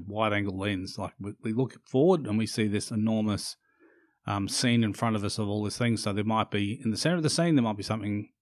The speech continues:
you know, happening, and there might, off to the left and off to the right, there's things happening. So we get to see it,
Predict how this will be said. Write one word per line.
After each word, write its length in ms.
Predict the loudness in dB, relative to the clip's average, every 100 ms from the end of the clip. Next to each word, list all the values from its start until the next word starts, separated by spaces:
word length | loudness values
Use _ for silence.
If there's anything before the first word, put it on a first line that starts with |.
| _ -6
you 100 | -4
know, 140 | -4 -8 _ -12
happening, 400 | -2 -2 2 2
and 80 | 2
there 80 |
might, 240 | 0 -2 -6 _ -10
off 160 | -10
to 100 | -8
the 100 | -6
left 300 | 0 0 -2
and 80 | -4
off 120 | -4 -4
to 60 |
the 100 | -4
right, 300 | 2 4 2 0 -20 _ _ _ -6
there's 160 | -6
things 220 | 0 0 2
happening. 400 | -4 -4 -8 -6
So 140 | -2
we 100 | -2
get 220 | 0 -4
to 80 | -2
see 180 | -2
it, 80 | 0